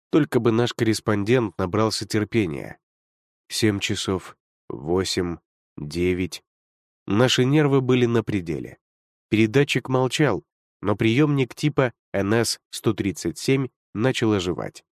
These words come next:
В нижней части шкалы звучала слабая музыка. Любительский диапазон ещё был нем, однако звук подбирался к нему всё ближе. Было похоже, что какая-то из катушек постепенно подсыхает с одного конца.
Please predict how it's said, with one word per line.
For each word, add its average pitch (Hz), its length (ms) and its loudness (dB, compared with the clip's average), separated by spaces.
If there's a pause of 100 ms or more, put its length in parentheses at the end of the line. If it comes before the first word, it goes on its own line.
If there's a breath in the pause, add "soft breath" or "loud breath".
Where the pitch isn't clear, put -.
(240)
В 82 120 -4
нижней 95 420 0
части 104 400 0
шкалы 92 420 0
звучала 101 520 0
слабая 113 460 0
музыка. 104 500 -6 (640)
Любительский 139 680 2
диапазон 120 580 2
ещё 110 360 2
был 110 220 2
нем, 95 380 -2 (180)
однако 120 520 0
звук 131 360 0
подбирался 113 640 0
к - 80 -12
нему 95 260 0
всё 107 220 -2
ближе. 80 460 -6 (540)
Было 117 300 4
похоже, 117 460 0
что - 200 -2
какая-то 120 480 0
из 104 140 0
катушек 110 560 -2
постепенно 107 600 -2
подсыхает 113 600 -2
с - 100 -6
одного 95 380 -2
конца. 82 460 -8